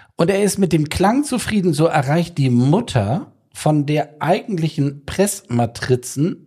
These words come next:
Söhne gefertigt werden sollen. Die nächste Station der Galvanik.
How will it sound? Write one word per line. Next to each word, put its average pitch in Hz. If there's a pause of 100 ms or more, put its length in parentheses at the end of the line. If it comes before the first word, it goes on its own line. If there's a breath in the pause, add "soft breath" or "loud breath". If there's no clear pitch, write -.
Söhne 117
gefertigt 101
werden 101
sollen. 110 (320 loud breath)
Die 113
nächste 120
Station 120
der 123
Galvanik. 92